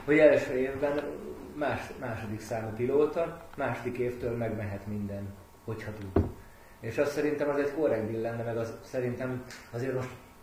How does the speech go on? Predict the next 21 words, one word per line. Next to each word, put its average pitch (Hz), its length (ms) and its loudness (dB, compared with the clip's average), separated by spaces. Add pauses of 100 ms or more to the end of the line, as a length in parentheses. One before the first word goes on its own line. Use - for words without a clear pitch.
(760)
Kimi 139 180 -4
Räikkönent 113 500 2
is 107 140 -6
megverte 104 480 -4
Coulthard, 120 800 -4 (1300)
aztán, 101 800 -8
ö, 110 240 -8 (1700)
nem 131 180 -6
tudom, 110 160 -6
Häkkinen 131 720 -2 (100)
se 123 260 -2
brillírozott 120 800 0
az 110 100 -4
első 117 340 -2
éveiben, 117 560 -2
szóval 123 280 -4
így 117 200 -4 (360)
csomó 127 300 -4
világbajnok 107 640 -4
van, 107 160 -6
akik, 104 360 -8